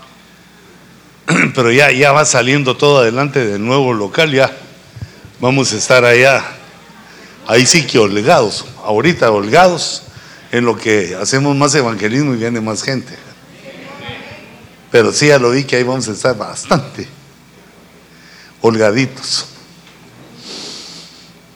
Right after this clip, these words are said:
Hagamos una oración para que el Señor nos hable, nos bendiga. Hombre, ya te quiere caer a vos aquí, mi hermano.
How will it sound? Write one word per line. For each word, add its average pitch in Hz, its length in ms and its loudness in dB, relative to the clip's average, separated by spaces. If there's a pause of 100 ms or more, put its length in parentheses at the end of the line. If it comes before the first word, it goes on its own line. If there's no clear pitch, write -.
(480)
Hagamos 165 420 2
una 202 140 4
oración 180 420 2
para 139 220 -2
que 135 100 -4
el 131 80 -4
Señor 143 400 -2
nos 117 320 -4
hable, 156 540 -2
nos 110 240 -4
bendiga. 135 720 -4 (2750)
Hombre, - 320 -20 (1600)
ya 131 120 2
te - 140 -6
quiere 127 260 2
caer 113 300 2
a 131 40 6
vos 143 260 -4
aquí, 127 220 -4
mi 165 140 -4
hermano. 175 400 -6